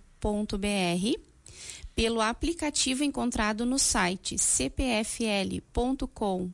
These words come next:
ponto B R barra aplicativo traço C P F L Energia ou pelo zero oitocentos, novecentos e setenta, zero nove zero zero.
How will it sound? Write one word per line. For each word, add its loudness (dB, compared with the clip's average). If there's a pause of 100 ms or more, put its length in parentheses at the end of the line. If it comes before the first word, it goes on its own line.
ponto 0
B 0
R 0 (640)
barra 0
aplicativo 0
traço 2
C 2
P -2
F 0
L 0
Energia 0 (460)
ou 2
pelo 0
zero 2
oitocentos, 0
novecentos 2 (240)
e 0
setenta, 0 (100)
zero 2
nove 0
zero 2
zero. 2